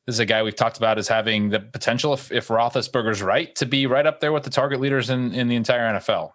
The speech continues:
Um, obviously he's gotta be right as well, but, uh, phenomenal prospect, immediate producer at a very young age, immediate monster second season at twenty-two.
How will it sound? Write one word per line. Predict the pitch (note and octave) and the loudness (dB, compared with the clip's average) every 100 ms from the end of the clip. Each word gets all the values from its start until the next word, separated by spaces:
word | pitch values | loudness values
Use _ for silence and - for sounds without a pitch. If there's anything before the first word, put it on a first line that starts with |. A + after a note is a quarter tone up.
| - | -4
Um, | G2+ G2 F#2+ F2+ F#2 - | 0 0 0 -2 -6 -2
obviously | A2+ A2 - | -2 0 -4
he's | A2 A2 | -2 0
gotta | A2 G2 | 0 0
be | G2+ | 0
right | G2+ G2 | 0 0
as | F2 | -2
well, | G#2+ G2+ F2+ | 0 0 0
but, | G#2 F#2+ - _ _ _ _ | -2 -2 -6 _ _ _ _
uh, | - G2+ F#2+ F#2 | -2 0 2 0
phenomenal | F#2 A2+ A#2 D3 D3 C3+ | -2 0 2 2 0 0
prospect, | C#3 C3 B2+ C3 B2 - - _ - | 0 0 0 0 0 -2 -12 _ -12
immediate | G2+ G#2+ C#3 D#3+ D#3 | -4 0 2 2 0
producer | C#3+ B2+ B2+ - | -2 0 0 2
at | A2 | 0
a | F2+ | 0
very | G#2+ C3 D3+ | 0 2 2
young | C3 B2+ | 2 2
age, | A#2 A2+ A2 G#2 - | 2 2 0 -2 -6
immediate | G#2 G#2 C3 D3+ C3+ | -2 0 2 2 0
monster | A2 A2 A2+ D3+ D#3 - B2+ | 0 0 2 2 0 -2 -2
second | - C#3 - C3+ | 0 0 -2 -4
season | - B2 G#2+ A2 | -4 -2 0 0
at | G2+ | -2
twenty-two. | - - D3+ D3 - C#3 A2 G#2 | -4 -4 -2 -2 -2 0 0 0